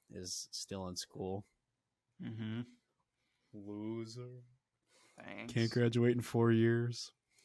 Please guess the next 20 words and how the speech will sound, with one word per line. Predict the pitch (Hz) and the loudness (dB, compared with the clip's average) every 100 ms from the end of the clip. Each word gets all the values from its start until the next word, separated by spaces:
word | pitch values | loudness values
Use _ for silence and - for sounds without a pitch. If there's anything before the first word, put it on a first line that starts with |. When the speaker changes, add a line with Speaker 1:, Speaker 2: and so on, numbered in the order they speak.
| - | -6
Speaker 1:
Oh, | 95 | -4
wait. | 95 92 - | -2 -4 -6
Speaker 2:
You're | - - | -10 -8
Speaker 1:
That | 57 | -6
Speaker 2:
right. | - | -6
Speaker 1:
was | 95 104 | -6 -4
me, | 101 | -4
too. | - 104 101 - _ - _ _ _ _ - | -4 -6 -8 -12 _ -20 _ _ _ _ -12
Speaker 2:
Two | 120 | -12
for | - | -12
the | 117 | -12
price | - - - | -8 -8 -8
of | 117 | -8
one, | - - | -8 -8
though. | - 78 120 - _ _ _ _ _ _ _ _ _ _ _ _ _ _ | -10 -8 -10 -14 _ _ _ _ _ _ _ _ _ _ _ _ _ _
Speaker 1:
That's | 98 - | -16 -14
true. | 127 123 104 _ _ _ - | -12 -12 -14 _ _ _ -4
All | 110 | 0
right. | 101 95 - _ _ - | 0 -4 -10 _ _ -6
Well, | 110 107 107 104 - | -2 2 2 0 -2